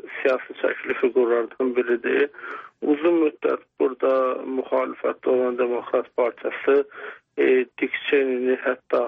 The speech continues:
hakimiyyəti, e, tam əlində saxladığı, e, Prezident Bush'un özünü belə nəzarətdə saxladığı,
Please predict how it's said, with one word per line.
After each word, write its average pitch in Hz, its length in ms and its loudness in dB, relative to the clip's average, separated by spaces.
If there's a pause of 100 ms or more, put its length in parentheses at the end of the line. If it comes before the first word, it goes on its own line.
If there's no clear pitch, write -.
hakimiyyəti, 123 840 0 (600)
e, 131 80 4 (480)
tam 135 220 -2 (120)
əlində 123 460 -2
saxladığı, 123 680 -2 (220)
e, 131 140 2 (840)
Prezident 127 460 -2
Bush'un 127 340 0
özünü 135 320 -4
belə 120 280 0
nəzarətdə 117 640 -2
saxladığı, 120 560 0